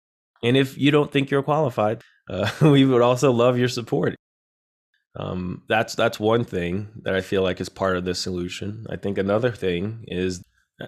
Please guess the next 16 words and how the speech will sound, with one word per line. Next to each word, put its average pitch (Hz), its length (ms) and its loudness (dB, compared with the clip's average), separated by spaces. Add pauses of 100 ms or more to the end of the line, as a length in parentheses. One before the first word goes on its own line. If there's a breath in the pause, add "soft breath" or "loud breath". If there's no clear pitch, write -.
I 123 140 4
worked 135 320 2
with 113 180 0
a 107 80 -2
friend 107 300 2
to 104 60 -4
start 101 520 0 (400)
a, 98 460 -2 (420)
uh, 92 220 -12
racial 110 300 0
justice 104 500 0
education 101 500 -4
project 110 460 -2
called 90 240 -6
Freedom 101 320 -2
Birders 107 600 -2